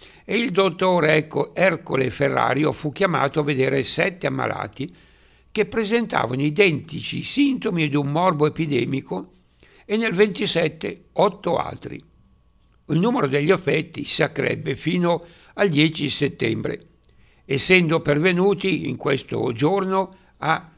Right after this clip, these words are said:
sessantasei. Da quel dì non vi furono nuovi casi fino al prossimo ventisette, eh, di cui, ehm, se ne infermò ancora qualcuno. Altri sei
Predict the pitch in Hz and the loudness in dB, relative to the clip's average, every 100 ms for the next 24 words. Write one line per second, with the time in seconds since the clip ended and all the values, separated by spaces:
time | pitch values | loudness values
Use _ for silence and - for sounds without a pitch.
0 | - - - 175 156 - - - 160 151 | -18 -10 -2 0 0 -4 -6 -4 -4 -6
1 | 143 131 - - 87 - - _ _ _ | -4 -6 -6 -6 -6 -8 -12 _ _ _
2 | _ _ _ _ _ _ _ _ _ _ | _ _ _ _ _ _ _ _ _ _
3 | _ _ - 160 185 - 175 175 214 254 | _ _ -6 -2 -2 2 2 2 0 -2
4 | - _ _ 143 185 196 220 - 156 170 | -6 _ _ -2 0 2 -2 0 2 2
5 | 160 156 175 214 - 151 139 151 139 147 | 4 4 2 2 2 2 2 -2 -2 -2
6 | 151 147 147 - 135 123 147 143 143 - | -2 0 -2 -2 -4 -2 -2 -2 -4 -2
7 | 131 - - - - _ _ _ _ _ | -2 -4 -4 -6 -6 _ _ _ _ _
8 | _ _ _ _ _ _ _ - 165 160 | _ _ _ _ _ _ _ -4 -2 -2
9 | - 143 151 170 156 147 - 139 131 180 | -2 2 4 6 6 2 0 0 0 -4
10 | 180 95 185 185 185 175 - 214 - 139 | -6 -8 -12 -14 -18 -20 -20 -18 -14 -6
11 | 151 160 160 131 214 180 139 131 - - | -2 2 2 2 0 0 0 -2 -2 -2
12 | 131 - 113 117 - - 73 - _ _ | -2 -4 -6 -6 -10 -10 -10 -12 _ _
13 | _ _ _ _ _ _ _ _ - 160 | _ _ _ _ _ _ _ _ -2 0
14 | 156 175 190 - 202 208 214 220 - | 2 2 0 2 4 6 4 2 -4